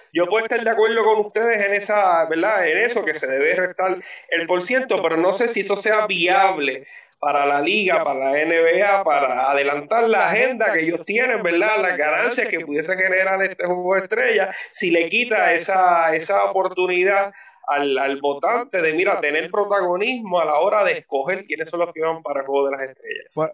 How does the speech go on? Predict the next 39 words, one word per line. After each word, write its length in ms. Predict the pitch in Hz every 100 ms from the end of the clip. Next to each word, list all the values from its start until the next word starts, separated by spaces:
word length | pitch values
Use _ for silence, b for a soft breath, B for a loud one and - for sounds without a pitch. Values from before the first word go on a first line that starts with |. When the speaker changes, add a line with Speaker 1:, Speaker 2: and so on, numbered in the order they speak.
| -
Speaker 2:
por 180 | 170 165
eso, 300 | 160 202 -
por 200 | 170 165
eso 200 | 180 165
yo 120 | 160
estoy 240 | 147 175 175
bien 200 | 175 170
claro 460 | 175 170 135 120
de 320 | 117 120 127
eso, 320 | 123 - 101 101
Javier. 380 | 110 113 117 113
Yo 60 |
entiendo 420 | 120 123 170 170
que 60 | 139
este 180 | 135 143
juego 260 | 156 160
es 100 | 151
para 200 | - 156
el 60 | 156
fanático. 760 | - 113 123 143 135 110 101 _ _ _
Y 140 | - 143
es 100 | 151
el 80 | 175
único 260 | 180 180
momento 420 | 185 185 202 170
donde 440 | 165 143 135 131 131
el 80 | 120
fanático 600 | 123 127 160 160 139 123
que 100 | 120
ha 140 | 120
hecho 180 | 123 147
esta 280 | - 143 143
liga 320 | 151 143 120
lo 140 | 110
que 340 | 101 107 113 135
es 140 | 147 -
hoy 200 | 139 147
en 180 | 147
día, 380 | 147 135 123 110